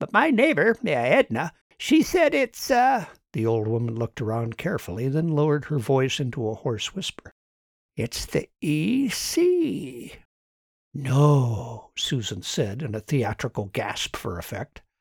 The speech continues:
She had heard snippets and rumors of the Executive Council in Washington.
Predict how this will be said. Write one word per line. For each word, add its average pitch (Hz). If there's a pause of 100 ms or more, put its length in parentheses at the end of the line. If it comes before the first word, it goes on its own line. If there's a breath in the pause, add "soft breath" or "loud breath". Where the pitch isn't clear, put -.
(720)
She 285
had 220
heard 190
snippets -
and 110
rumors 139
of 110
the 120
Executive 110
Council 131
in 98
Washington. 127